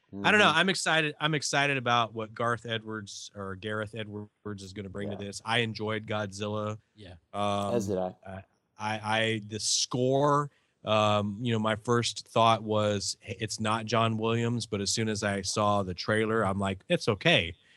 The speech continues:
Speaker 2: It's okay.
Speaker 1: This,
Speaker 2: Yeah.
Speaker 1: this guy took the Imperial March. He slowed it down a little bit, ma-, making it, making it sound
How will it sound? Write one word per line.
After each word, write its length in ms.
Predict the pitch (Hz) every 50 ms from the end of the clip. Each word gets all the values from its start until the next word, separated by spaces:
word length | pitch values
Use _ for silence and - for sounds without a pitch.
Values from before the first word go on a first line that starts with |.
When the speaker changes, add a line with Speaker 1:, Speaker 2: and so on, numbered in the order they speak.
| _ _ -
Speaker 2:
It's 120 | 98 -
okay. 260 | 104 98 - 82 80 101
Speaker 1:
This, 160 | 123 156 151 -
Speaker 2:
Yeah. 140 | - - - - _ -
Speaker 1:
this 200 | 147 156 - -
guy 240 | - 156 143 139 139
took 300 | 127 - 147 135 - -
the 100 | 123 113
Imperial 400 | 107 104 - 127 123 117 113 110
March. 480 | 107 113 123 123 123 123 120 - -
He 140 | - 110 98
slowed 400 | 95 - - - 117 110 104 95
it 140 | 92 90 92
down 240 | 120 117 123 127 123
a 40 | 123
little 160 | 120 120 113
bit, 220 | 113 113 107 104
ma-, 220 | 107 107 110 113 110 107 _ _ -
making 320 | 113 117 110 107 107 101
it, 140 | 101 98 -
making 240 | 120 127 123 123 110
it 80 | 104 101
sound 480 | - - 107 107 104 101 101 95 92